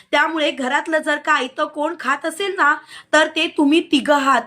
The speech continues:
आज मला मीराच्या वाढदिवसा दिवशी हे बोलावं लागतंय, कारण तुम्ही माझ्यावरती तशी वेळ आणलीत. पण आता मात्र बस झाला. यापुढे जर का मीराच्या बाबतीत काही बोललात,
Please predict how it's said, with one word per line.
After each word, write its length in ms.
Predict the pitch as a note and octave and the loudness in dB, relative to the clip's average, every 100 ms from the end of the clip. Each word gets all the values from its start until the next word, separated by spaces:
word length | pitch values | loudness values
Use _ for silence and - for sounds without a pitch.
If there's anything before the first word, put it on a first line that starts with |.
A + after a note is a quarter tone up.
| - _ _ - - | -8 _ _ -20 -2
आज 280 | D4 E4 E4+ | 0 2 -2
मला 280 | D4 D4 D#4+ | -2 0 -2
मीराच्या 480 | D4+ C#4 D4+ E4 | -2 -2 -2 -2
वाढदिवसा 600 | D#4 C#4+ D4 D#4 D4+ D#4+ | 0 0 -2 -6 -6 -6
दिवशी 360 | D#4 D4+ D4 D#4+ | -4 -6 -6 -4
हे 140 | D4 | -4
बोलावं 460 | D4+ C4 B3+ D4 D#4 | -4 -6 -2 -2 0
लागतंय, 480 | C#4+ B3+ - D4 A#3+ - - - | -2 -4 0 0 0 -8 -20 -2
कारण 240 | E4 E4+ G4 G4+ | 2 2 0 -2
तुम्ही 240 | D#4+ E4+ | -2 0
माझ्यावरती 640 | F4+ D#4 D4+ D#4 C#4 E4 F4 | 0 -2 0 0 -2 -6 -6
तशी 240 | C#4 C4+ D#4+ | -6 -4 -4
वेळ 220 | C#4+ D4 | 0 0
आणलीत. 400 | C4 C4+ D4+ C#4 _ - - - - | 0 -2 -6 -6 _ -20 -20 -8 0
पण 140 | D#4 | 2
आता 320 | D4+ C#4 E4 | 2 2 0
मात्र 300 | E4 D#4 E4+ | 0 -2 -4
बस 340 | E4+ D4+ F#4 G4 | -2 0 0 0
झाला. 320 | F#4+ D4 E4 - - _ | 0 2 2 -2 -14 _
यापुढे 500 | C4+ D#4 F#4+ F#4+ E4 | 2 4 2 0 -4
जर 180 | D4+ D#4 | -2 -4
का 180 | D#4 D#4+ | 0 -2
मीराच्या 500 | D4+ C#4 D4+ D#4+ F4+ | 0 0 0 0 -2
बाबतीत 320 | D#4 D4 D#4+ D#4+ | -2 -2 -8 -6
काही 220 | C4+ D#4 | -4 -4
बोललात, 480 | - C4+ C#4 D#4+ | -4 -4 -2 0